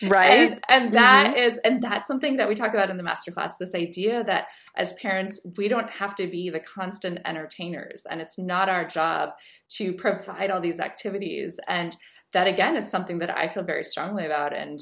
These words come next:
Speaker 2: I'm, I have a deep conviction in, but I can still be disarmed by people like this who sort of question, "Well, what are you doing? Like, what exactly
Speaker 1: Absolutely.
Speaker 2: is she gonna be doing?" <laughs>
Speaker 1: Yeah. And that was so freeing for me. I'm, I'm not one of those parents, like, I am not a Pinterest mom.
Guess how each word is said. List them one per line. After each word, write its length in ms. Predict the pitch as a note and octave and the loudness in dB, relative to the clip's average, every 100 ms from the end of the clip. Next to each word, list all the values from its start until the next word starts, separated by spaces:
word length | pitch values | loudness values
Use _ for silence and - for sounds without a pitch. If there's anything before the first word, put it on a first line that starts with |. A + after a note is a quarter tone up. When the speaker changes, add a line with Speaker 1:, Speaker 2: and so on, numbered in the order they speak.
| - | -8
Speaker 2:
I'm, 360 | D#3 D3+ D3 C#3 _ _ | -8 -8 -12 -18 _ _
I 60 | F#3 | -10
have 120 | F#3+ | -10
a 100 | E3 | -8
deep 220 | E3+ F3 | -8 -8
conviction 460 | - F3 D#3+ - D3+ | -8 -8 -8 -8 -8
in, 260 | C#3 C#3+ - | -10 -12 -6
but 320 | F3 E3 A3+ - _ - | -2 0 -2 -10 _ -6
I 60 | |
can 180 | E3+ F#3 | -6 -6
still 240 | - F3 | -6 -6
be 140 | E3+ E3+ | -4 -4
disarmed 560 | E3+ - A#3+ C4+ G#3 | -4 -6 -4 -4 -4
by 140 | E3 D#3 | -6 -8
people 280 | - - D#3 | -8 -6 -6
like 220 | D3 - | -6 -2
this 320 | E4 B3 - | -2 -2 -4
who 240 | F#3 D#3 - _ _ | -8 -8 -12 _ _
sort 220 | - F#3+ | -8 -6
of 120 | E3+ | -6
question, 520 | - C4 - - E3 - | -8 -12 -12 -12 -16 -12
"Well, 140 | E3+ | -12
what 140 | E3+ E3+ | -8 -8
are 40 | |
you 140 | E3+ F3 | -8 -8
doing? 380 | F#3 C#4+ - _ _ _ _ - | -10 -12 -14 _ _ _ _ -12
Like, 160 | E3 - | -12 -8
what 180 | E3 | -8
exactly 480 | G#3+ G3+ F3 A#3 A3 | -6 -4 -2 0 0
Speaker 1:
Absolutely. 480 | F#3 - E3 E3 D#3 | 0 2 4 6 4
Speaker 2:
is 60 | D3+ | 0
she 100 | D#4 | -2
gonna 80 | |
be 180 | - - | -4 -6
doing?" 100 | B3 - _ - | -8 -12 _ -6
<laughs> 400 | F4 - - - _ _ _ - | -6 -6 -12 -16 _ _ _ 0
Speaker 1:
Yeah. 400 | G#3+ A3 A3 - | 4 6 6 4
And 180 | G#3 G#3+ | 0 -2
that 200 | G#3 A#3 | -4 -4
was 180 | C4 A#3 | -8 -12
so 500 | - - F#3 F#3+ G3 | -16 -10 -6 -6 -8
freeing 480 | - F3+ F3 F3 | -12 -12 -10 -10
for 140 | F3+ F3+ | -10 -8
me. 160 | E3 - | -6 -2
I'm, 220 | C#4 D4+ - - - | -2 -2 -8 -18 -4
I'm 200 | C4 C#4+ | -2 0
not 240 | B3+ C4 C#4 | 0 0 -2
one 160 | C#4+ | -8
of 100 | C#4+ | -8
those 200 | B3+ A#3 | -8 -8
parents, 260 | - G3 - | -10 -12 -8
like, 200 | F#3 E3+ | -10 -6
I 120 | - A#3 | -2 -2
am 200 | A#3+ F#3+ | -2 -2
not 260 | E3+ F3 | -2 0
a 60 | F#3 | -2
Pinterest 520 | - F#3 F#3 F3+ - | -6 -10 -8 -8 -4
mom. 480 | F3+ E3+ E3+ E3 E3+ | 0 2 2 0 -4